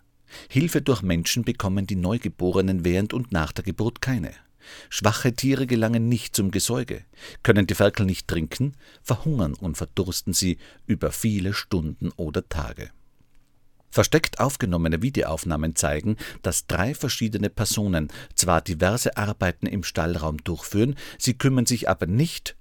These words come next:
um schwache Tiere, wie es das Tierschutzgesetz explizit vorschreibt.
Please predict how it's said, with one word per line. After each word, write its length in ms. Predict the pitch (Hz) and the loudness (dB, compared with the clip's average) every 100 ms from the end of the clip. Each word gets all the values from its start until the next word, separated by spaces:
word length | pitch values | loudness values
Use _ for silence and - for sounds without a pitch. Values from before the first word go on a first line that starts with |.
| - | -4
um 160 | 123 | -2
schwache 420 | 123 110 104 98 - | -2 -2 -2 -2 -2
Tiere, 320 | 147 113 78 - - | -2 -2 -2 -8 -8
wie 180 | 101 98 | 0 2
es 140 | 85 | 2
das 180 | 87 - | 0 -2
Tierschutzgesetz 720 | 95 85 82 - 90 90 - - | -2 -2 -4 -6 -4 -4 -4 -6
explizit 760 | - - - 139 - 139 135 - | -4 -4 -4 -4 -2 -4 -4 0
vorschreibt. 760 | 85 69 73 - - - - | 0 0 -6 -10 -12 -20 -20